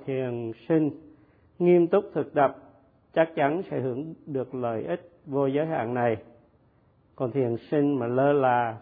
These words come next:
không chánh niệm thì sẽ không đạt được một cái gì hết. Sư nghĩ là khóa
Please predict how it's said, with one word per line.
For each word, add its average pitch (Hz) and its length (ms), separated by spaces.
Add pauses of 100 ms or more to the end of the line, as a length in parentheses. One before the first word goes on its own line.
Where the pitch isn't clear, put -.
không 143 260
chánh 147 240
niệm 120 220 (800)
thì 123 120 (100)
sẽ 120 120
không 139 280
đạt 117 240 (100)
được 107 240 (280)
một 123 220
cái 139 120
gì 123 160
hết. 123 160 (1900)
Sư 190 220
nghĩ 170 420
là 143 560
khóa 180 180